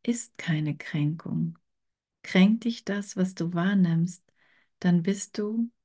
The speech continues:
in dir selbst gekränkt und verurteilst Gottes Sohn,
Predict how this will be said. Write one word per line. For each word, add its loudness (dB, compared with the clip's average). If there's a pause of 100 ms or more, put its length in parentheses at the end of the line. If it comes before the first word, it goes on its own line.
(220)
in 4
dir 4
selbst -2
gekränkt 0
und 0
verurteilst -6
Gottes -4
Sohn, -4